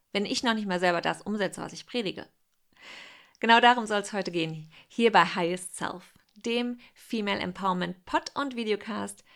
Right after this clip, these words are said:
für Leaderinnen der neuen Zeit. Mein Name ist Doktor Claudia Burger und ich begrüße dich ganz herzlich. Und heute wird so ein bisschen eine Freestyle-Episode zu eben diesem Thema, dass ich ganz viel hier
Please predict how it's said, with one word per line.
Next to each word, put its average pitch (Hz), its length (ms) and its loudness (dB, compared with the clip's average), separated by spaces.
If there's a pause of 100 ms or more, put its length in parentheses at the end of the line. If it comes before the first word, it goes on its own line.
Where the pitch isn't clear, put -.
(100)
für - 180 -4
Leaderinnen 160 420 0
der 151 120 -6
neuen 156 260 -10
Zeit. - 400 -14
Mein 240 160 2
Name 269 160 4
ist 247 140 -6
Doktor 220 180 -2
Claudia 190 340 -4
Burger 170 280 -4
und 180 80 -8
ich 170 100 -14
begrüße 170 300 -12
dich 175 100 -14
ganz 160 260 -10
herzlich. - 520 -16 (560)
Und 240 200 -2
heute 320 200 6
wird 277 120 0
so 285 80 -4
ein 277 40 -4
bisschen 294 220 -4
eine 262 100 -2
Freestyle-Episode 180 1500 -4
zu 180 420 -2 (320)
eben 185 220 6
diesem 160 240 -4
Thema, 185 480 -4 (960)
dass 180 240 0
ich 302 520 -4 (460)
ganz 349 300 0
viel 269 360 -2
hier 254 720 -4